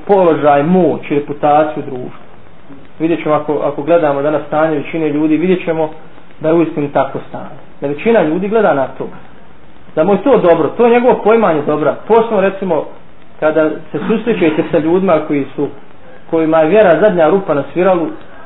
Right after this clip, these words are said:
ili sporedna stvar u životu, vidi-, i slušate njihove priče i razmišljanja, da onda se uvjerite baš u to. Da vidite da im je samo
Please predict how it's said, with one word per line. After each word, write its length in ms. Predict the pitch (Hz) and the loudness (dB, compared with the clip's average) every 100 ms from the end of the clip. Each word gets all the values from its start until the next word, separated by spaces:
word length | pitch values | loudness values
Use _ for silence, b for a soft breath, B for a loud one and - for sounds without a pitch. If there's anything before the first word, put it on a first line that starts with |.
| - - | -14 -6
ili 360 | 147 147 143 - - - | -2 0 0 -4 -14 -4
sporedna 400 | 196 190 160 156 | 2 4 4 0
stvar 240 | - 185 156 | 2 2 4
u 40 | |
životu, 240 | 143 180 185 165 | 2 -2 -2 -4
vidi-, 220 | 208 196 - | -2 -2 -4
i 100 | 147 - | -10 -2
slušate 500 | 269 254 202 170 170 | 0 4 4 4 2
njihove 280 | 202 180 143 | 2 2 0
priče 360 | - 190 - | -2 -2 -2
i 40 | 151 | -2
razmišljanja, 600 | 139 151 190 - 185 165 - - | 0 -2 -2 0 0 -2 -6 -4
da 80 | 175 | 0
onda 140 | 196 180 | 2 0
se 120 | 185 | 2
uvjerite 380 | 185 160 127 143 | 2 2 0 -2
baš 140 | 139 - | -2 -4
u 40 | - | -12
to. 20 | - - - - - - - | -14 -16 -16 -16 -18 -18 -6
Da 60 | 160 | -2
vidite 380 | 220 226 190 175 | 2 2 0 0
da 80 | - | 0
im 80 | 170 | 0
je 120 | 151 208 | 0 2
samo 280 | 233 196 | 4 2